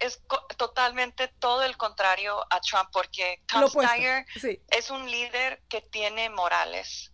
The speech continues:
Speaker 1: es un líder
Speaker 2: <laughs>
Speaker 1: que tiene compasión,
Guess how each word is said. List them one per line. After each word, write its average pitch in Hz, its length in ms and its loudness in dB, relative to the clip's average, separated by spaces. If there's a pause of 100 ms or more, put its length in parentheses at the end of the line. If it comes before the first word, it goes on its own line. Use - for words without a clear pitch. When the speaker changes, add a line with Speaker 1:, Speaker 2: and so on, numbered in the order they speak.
(120)
Speaker 1:
es 440 500 4
un 269 160 6
líder 240 440 4
Speaker 2:
<laughs> - 40 -18
Speaker 1:
que 196 100 2
tiene 214 420 2
compasión, 180 960 -2